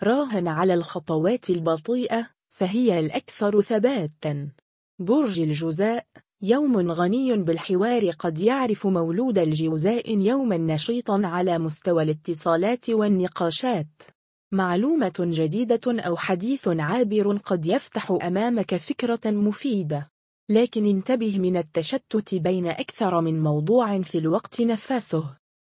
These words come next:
عاطفيًا، الصراحة مطلوبة، لكن دون مبالغة في التحليل أو طرح الأسئلة. العازب قد ينجذب إلى شخص خفيف الظل ومختلف في طريقة التفكير.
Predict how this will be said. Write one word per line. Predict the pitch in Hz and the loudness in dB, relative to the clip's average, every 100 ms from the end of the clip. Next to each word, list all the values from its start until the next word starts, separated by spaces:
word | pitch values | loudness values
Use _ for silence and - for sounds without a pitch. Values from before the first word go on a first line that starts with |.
| _ _ _ - | _ _ _ -6
عاطفيًا، | 156 180 185 156 170 - 254 226 226 233 240 _ _ - | 0 2 2 -2 -8 -4 -4 0 0 -2 -6 _ _ -4
الصراحة | 190 - 202 196 269 - 202 - | -4 0 2 2 0 0 -2 0
مطلوبة، | 175 160 156 202 233 262 226 254 - _ - | 0 -2 -2 -2 0 0 0 -2 -4 _ 0
لكن | 196 190 - 294 208 170 | 2 2 2 2 2 0
دون | 247 269 196 | -2 0 0
مبالغة | 175 175 170 165 226 220 196 208 196 | 0 2 2 2 0 0 0 -2 -2
في | - | -4
التحليل | 156 - 151 208 247 247 220 | -8 -8 -6 -2 0 0 0
أو | 175 156 | 0 0
طرح | 156 269 - | 0 -2 -2
الأسئلة. | 226 208 208 - - 202 147 - _ _ _ _ 214 | -2 -2 -4 -4 -2 0 0 -4 _ _ _ _ 0
العازب | 196 185 247 277 220 202 185 | 0 0 0 0 0 -2 -2
قد | 185 190 170 | -2 -4 0
ينجذب | 175 170 156 247 208 196 | 0 0 0 -2 -2 -4
إلى | 190 185 175 | -2 0 0
شخص | 269 - - | -2 -6 -4
خفيف | 196 165 160 156 254 - | -4 -2 -6 -2 -2 0
الظل | 165 147 214 247 170 | -2 0 0 2 0
ومختلف | 165 160 151 - 240 220 220 | 0 -2 -6 -4 -2 0 0
في | 208 196 196 165 | -2 0 -4 -2
طريقة | 160 160 240 - 208 214 | -2 -2 -2 -4 -6 -6
التفكير. | - 202 - - 254 156 - | -4 -6 -6 -4 -2 -2 -4